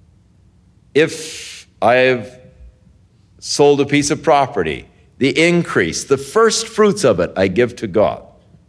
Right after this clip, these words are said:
of the increase, honoring God with your substance.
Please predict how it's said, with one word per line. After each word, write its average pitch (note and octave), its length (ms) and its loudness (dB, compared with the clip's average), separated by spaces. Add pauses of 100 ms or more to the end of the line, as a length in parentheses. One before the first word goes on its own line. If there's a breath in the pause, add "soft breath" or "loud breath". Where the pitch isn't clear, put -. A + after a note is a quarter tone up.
(1400)
of F#2+ 160 -6
the A#2 160 2
increase, F2+ 640 -6 (480)
honoring F3 540 2
God A2+ 280 4
with A2+ 120 -2
your C3 140 0
substance. - 680 -4